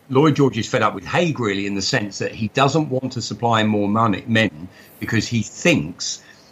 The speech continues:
they are being wasted. After the Passchendaele battles, Hay-, um, Lloyd George has lost confidence in Haig as the British commander-in-chief. Haig is crying out for men to help defend what for him is an extended line.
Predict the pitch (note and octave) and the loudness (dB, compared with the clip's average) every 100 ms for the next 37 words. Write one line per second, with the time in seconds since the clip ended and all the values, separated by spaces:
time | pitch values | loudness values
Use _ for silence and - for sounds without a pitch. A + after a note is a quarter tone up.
0 | - G2 A#2 A#2 A#2 A#2+ G#2+ C3+ B2+ A#2+ | -16 -2 0 4 4 2 2 2 2 0
1 | A2+ A#2 G2+ - - D#2+ - A2 C3 C#3 | 0 0 0 -2 -8 -12 -4 2 4 4
2 | C#3+ B2+ - D3 - A#2 F#2+ F2+ F2+ - | 2 -2 0 -2 -2 -4 -2 -2 -4 -6
3 | F#2+ - D#2+ E2 G2+ - - - - - | -8 -8 -12 -12 -12 -12 -18 -20 -20 -14
4 | - B2+ C3+ B2+ - A2+ A2 A2 A#2 C3 | -2 2 2 0 -2 0 2 0 0 4
5 | D3 C3 A#2+ G2+ G2+ A#2+ A#2 - - - | 4 4 0 -2 -2 0 0 0 -6 -8
6 | - C3+ A2 F#2+ F2 F2 G#2 F#2+ A#2+ A2+ | -2 0 0 -2 -6 -4 -2 -2 2 2
7 | G#2 G2 G#2 - C3 - A#2+ G2+ G2+ F#2 | 2 0 -2 0 0 0 0 2 2 0
8 | G2 - G2+ D#2 - - - - B2 D3+ | -4 0 -2 -2 -8 -20 -20 -6 2 4
9 | D#3+ D#3+ - - C#3+ C3+ B2+ C3 C3 A2 | 4 2 0 0 4 4 4 4 2 0
10 | - F#2 E2 D#2 E2 - G2+ A#2 A2 - | -6 -6 -6 -10 -14 -8 -2 0 0 -6
11 | A2 - A#2+ D2+ D#2 - - - _ _ | -6 0 0 0 -8 -20 -20 -20 _ _
12 | A#2+ A#2+ - G#2 D3+ D3 F2+ G#2 G#2 - | 0 0 0 -4 0 2 2 -2 -4 -2
13 | - A#2+ A2 G#2+ A2+ F2+ D#2+ E2 | 0 2 0 2 2 2 -2 -8